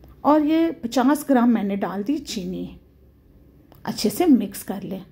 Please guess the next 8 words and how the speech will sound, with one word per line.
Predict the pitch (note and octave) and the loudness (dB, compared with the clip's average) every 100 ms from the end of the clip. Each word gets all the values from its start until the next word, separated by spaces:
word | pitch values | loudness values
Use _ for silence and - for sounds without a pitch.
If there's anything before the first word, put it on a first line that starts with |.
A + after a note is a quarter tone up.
| _ _ _ _ _ - - - _ - - - - - _ - | _ _ _ _ _ -20 -20 -20 _ -20 -20 -20 -20 -20 _ 2
मीन्स | C4+ G4+ | 4 4
शुगर | - - A#3 C4 C4+ | 2 2 4 4 2
पाउडर | G#3+ G3 G#3+ F#3+ | -2 0 -2 -4
यूज़ | F3+ - | -10 -10
कर | F#3 | -12
रही | F#3+ G3 | -10 -8
हूँ | G3+ C4+ | 2 2
मैं। | A4+ | 2